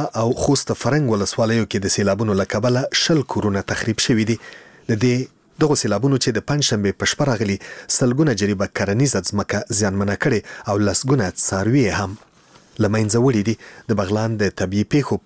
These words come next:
پر ضد د مبارزې د ادارې مشر مجیب الرحمن بهین ویلي چې دغو سیلابونو چاته د سر زیان نه دی اړولی. بهین وایي، اړو کسانو ته د مرستې د رسونې لپاره لازم تدابیر نیول شوي دي.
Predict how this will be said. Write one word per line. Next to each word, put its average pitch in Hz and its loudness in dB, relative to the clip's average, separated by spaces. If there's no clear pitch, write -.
پر 92 -4
ضد 117 0
د 95 -2
مبارزې 92 0
د - 0
ادارې 95 0
مشر 151 2
مجیب 120 2
الرحمن 120 0
بهین 147 2
ویلي 110 2
چې - -4
دغو 123 2
سیلابونو 113 0
چاته 117 0
د 85 0
سر 139 0
زیان 107 0
نه 147 2
دی 104 2
اړولی. 113 0
بهین 135 2
وایي، 98 2
اړو 143 2
کسانو 123 0
ته 117 -2
د 98 -2
مرستې 117 0
د 104 2
رسونې 135 2
لپاره 117 -2
لازم 92 0
تدابیر 90 -2
نیول 104 2
شوي 101 2
دي. 107 -2